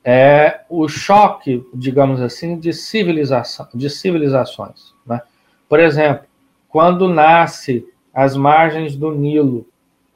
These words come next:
o, a civilização egípcia, há um choque, né, com os diversos povos que estavam ao redor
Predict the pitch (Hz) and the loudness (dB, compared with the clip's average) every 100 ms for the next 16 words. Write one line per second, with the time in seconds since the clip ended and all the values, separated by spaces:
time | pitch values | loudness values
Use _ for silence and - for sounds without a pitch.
0 | _ - 135 131 135 131 123 156 151 139 | _ -6 -2 -2 -2 -6 -8 -6 -4 0
1 | 139 127 139 131 113 135 196 196 - 117 | 0 0 -4 -4 -4 -2 -2 -4 -10 -14
2 | 107 _ _ _ _ 127 185 226 - 180 | -14 _ _ _ _ -4 -4 -4 -2 2
3 | 160 160 - _ _ - 127 156 180 180 | 2 -2 -16 _ _ -6 0 2 0 -4
4 | - 143 160 165 - _ 131 135 143 127 | -6 -4 -4 -6 -10 _ -2 -2 -2 0
5 | 143 185 185 160 - - 147 147 160 160 | 2 2 0 -12 -14 -2 2 4 4 0
6 | 165 - _ _ _ _ _ 139 147 165 | -10 -14 _ _ _ _ _ 0 4 4
7 | 165 160 147 131 - 131 - 160 156 151 | 4 4 2 0 -6 -12 -4 4 4 4
8 | 156 156 151 160 156 131 131 131 | 4 4 2 0 0 2 2 0